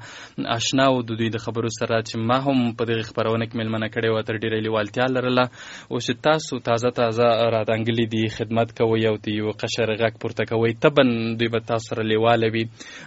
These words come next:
او دا چې تاسو په دودیز شکل ګرځئ، لباس مو ماشاءالله همغسې ساتلی دی، باوجود دې چې زده کړې مو کړې، مډرنه پاتې شوې. اصلاً د دې علت په څه کې دی؟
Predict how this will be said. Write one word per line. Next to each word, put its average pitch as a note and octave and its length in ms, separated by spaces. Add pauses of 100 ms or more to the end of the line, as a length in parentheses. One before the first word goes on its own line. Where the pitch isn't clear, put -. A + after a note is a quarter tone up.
او A2+ 140
دا A#2 100
چې A2+ 140
تاسو A2+ 260
په B2+ 80
دودیز A2+ 300 (120)
شکل C3+ 240
ګرځئ، A2+ 380 (180)
لباس A2+ 420
مو A2+ 60
ماشاءالله A2 420
همغسې G#2+ 360
ساتلی A2 380
دی، G#2+ 160
باوجود A2 380
دې A2 120
چې A2 120
زده G#2+ 180
کړې A2+ 180
مو G#2+ 100
کړې، A2 280
مډرنه A2 280
پاتې A#2+ 240
شوې. C3 120 (240)
اصلاً G#3 180
د F3+ 60
دې D3+ 180
علت A2+ 200
په - 180
څه - 80
کې G#2+ 80
دی؟ A2+ 80